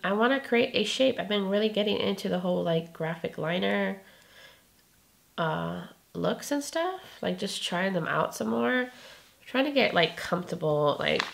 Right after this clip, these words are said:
making, like, shapes and stuff on my eyes. So I'm gonna start here.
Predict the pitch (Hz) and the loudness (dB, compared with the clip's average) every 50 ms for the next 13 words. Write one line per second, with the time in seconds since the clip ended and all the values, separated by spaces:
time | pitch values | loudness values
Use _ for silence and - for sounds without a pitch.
0 | - 165 156 151 - - 80 78 80 78 71 - - - - - - - - - | -4 -2 -2 -2 -2 -2 -2 -2 -2 -2 -4 -4 -2 -2 -2 -2 -2 -2 -4 -6
1 | 85 - - 90 - - - 82 82 80 - - - 92 90 87 87 82 85 90 | -4 -2 -2 -2 -2 -2 -4 -2 0 -2 -2 0 0 0 2 2 2 2 2 0
2 | - - - - - 254 247 226 196 190 202 220 220 - - - - - - _ | 0 -2 -6 -4 -2 0 2 2 2 2 0 -4 -6 -10 -16 -18 -18 -20 -20 _
3 | _ _ _ _ - 220 202 196 196 196 196 185 185 - - 202 190 185 - - | _ _ _ _ -10 -8 -6 -2 -2 0 0 -2 -2 -2 0 2 2 2 0 0
4 | - 202 208 226 240 254 262 262 277 | 0 0 2 2 2 2 2 0 -2